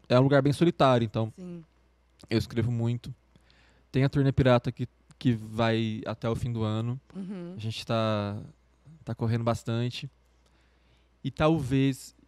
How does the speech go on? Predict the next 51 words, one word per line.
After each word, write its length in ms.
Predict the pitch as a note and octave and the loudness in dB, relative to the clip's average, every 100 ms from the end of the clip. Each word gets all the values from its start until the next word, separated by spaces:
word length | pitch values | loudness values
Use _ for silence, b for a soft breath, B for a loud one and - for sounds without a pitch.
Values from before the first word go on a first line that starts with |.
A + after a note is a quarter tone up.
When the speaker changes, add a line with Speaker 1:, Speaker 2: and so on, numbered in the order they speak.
| - | -6
Speaker 1:
eu, 180 | - C#3 | 2 4
eu 80 | C#3+ | 4
estou 240 | C3+ E3 D#3 | 4 4 4
com 100 | D#3+ | 2
uma 140 | D#3 | 2
ideia 500 | C#3 A#2+ A2 A2+ A#2 | 2 2 2 2 0
de 140 | A#2 | -4
talvez 420 | A#2+ B2 A#2+ B2 A#2 | 0 0 2 0 0
ser 160 | C#3 | 0
um 40 | C3 | 2
pouco 200 | C#3 C#3 | 0 0
mais 160 | C3+ | -2
espontâneo. 500 | - C3 B2+ A#2+ A#2 D3 | -2 -4 -2 -2 0 -2
"Ah, 80 | |
fiz 160 | D3 C3+ | -4 -4
uma 120 | C#3 | -2
música, 360 | C3+ C#3+ C#3+ C#3 | 2 2 2 0
gostei", 340 | B2+ - B2 | -4 -2 -2
e 40 | B2+ | 0
lançar. 400 | C3 B2+ F#2+ E2+ _ | -2 -2 -4 -6 _
Speaker 2:
Uhum. 400 | G3 G#3 A#3+ A#3 G#3+ | -10 -6 -6 -6 -6
Speaker 1:
Mas 280 | A#2+ B2 - | 0 0 2
não 120 | C3 | 0
prometo 380 | B2 B2 B2 - | 2 0 -2 -4
nada. 280 | A2 F2 - | -8 -8 -10
Speaker 2:
<laughs> 20 | |
Você 60 | - | -2
Speaker 1:
Talvez, 280 | A2+ A#2 A#2 | 0 2 0
Speaker 2:
consegue. 340 | B3+ A3 G3 | -2 -4 0
Speaker 1:
talvez 280 | C3+ C3+ C3 | 2 2 -2
saia, 320 | - - B2+ | -6 -8 -6
talvez 220 | C#3+ B2+ C3 | -6 -8 -8
não 60 | |
saia. 160 | - A3+ | -4 -2
Speaker 2:
Talvez 300 | A3 G#3 A3 | 0 -2 -2
saia, 200 | G#3+ A3 | -4 -4
talvez 260 | A#3+ B3+ B3 | -6 -6 -6
saia. 140 | D#3+ B B B | -10 B B B
Tá, 160 | - B3+ | -2 -2
então 160 | A#3 C4+ | 0 -2
só 100 | D#4+ | -2
pra 80 | E4+ | -4
gente 100 | - | -4
terminar 260 | E4 D4 C#4 | -4 -2 -2
assim 160 | C#4 | -2
com 80 | C4+ | -2
a 60 | C4+ | 0
fofoca 540 | C#4+ C4 C4+ B3+ C#4 | -2 -4 -6 -6 -8
no 140 | C#4 | -8
alto. 600 | B3 G3+ F3+ F3+ G3 E3 D#3 | -6 -6 -8 -12 -12 -6 -2
Speaker 1:
É. 240 | A2 | -2